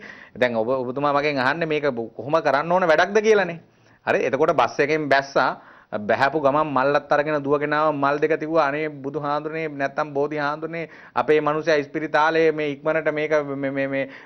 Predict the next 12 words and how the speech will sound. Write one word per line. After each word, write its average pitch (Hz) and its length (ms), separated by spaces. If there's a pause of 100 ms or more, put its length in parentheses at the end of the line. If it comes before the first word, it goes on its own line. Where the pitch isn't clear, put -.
(120)
මේ, 131 340
මේ 123 100
කොලෙස්ටරෝල් 147 500
අඩු 143 180
වෙන්න 156 200
ඕන, 160 180
සීනි 147 280
අඩු 143 200
වෙන්න 156 220
ඕන." 165 180
ඈ 147 600
මේ 143 180